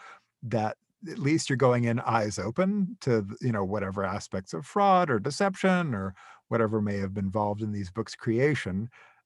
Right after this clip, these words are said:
And then pick up a book like The Art of Dreaming or The Eagle's Gift and go, "Wait a second, there is probably some real spiritual tick-, sorry, tech there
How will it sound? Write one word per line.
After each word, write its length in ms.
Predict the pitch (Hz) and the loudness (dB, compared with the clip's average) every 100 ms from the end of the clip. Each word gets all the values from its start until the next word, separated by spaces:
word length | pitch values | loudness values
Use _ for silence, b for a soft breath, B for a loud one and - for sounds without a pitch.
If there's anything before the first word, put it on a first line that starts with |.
| _ - | _ -2
And 200 | 123 156 | 0 2
then 280 | 226 220 180 | 4 4 4
pick 220 | - - | 2 0
up 120 | 151 | 0
a 60 | 147 | 0
book 300 | 135 135 135 | 0 0 2
like 320 | 117 113 - - | 2 0 -2 -2
The 140 | 123 | 2
Art 160 | 113 110 | 4 2
of 100 | 95 | 0
Dreaming 380 | 120 113 107 | 0 0 -2
or 100 | 101 | -4
The 160 | 95 107 | -6 -6
Eagle's 300 | 113 110 107 | -2 -2 0
Gift 400 | 165 226 139 - - | 2 4 2 -2 -6
and 160 | 117 | -2
go, 140 | 113 110 | 2 2
"Wait 220 | 127 175 | 2 0
a 40 | |
second, 500 | 143 104 95 95 90 b b b _ - | 0 -4 -4 -4 -6 b b b _ -4
there 240 | 120 127 | 2 4
is 160 | 123 - - | 2 -2 -10
probably 720 | - 151 147 156 135 127 123 | -4 0 2 2 2 2 2
some 240 | - 117 | 0 2
real 180 | 120 127 | 4 2
spiritual 560 | - 123 113 - 110 104 | 2 2 2 0 -4 -4
tick-, 260 | - - - _ _ _ _ | -4 -6 -8 _ _ _ _
sorry, 280 | - 113 95 | -2 -2 -2
tech 340 | - 175 - - | -2 -2 -2 -2
there 340 | 107 92 | -2 -2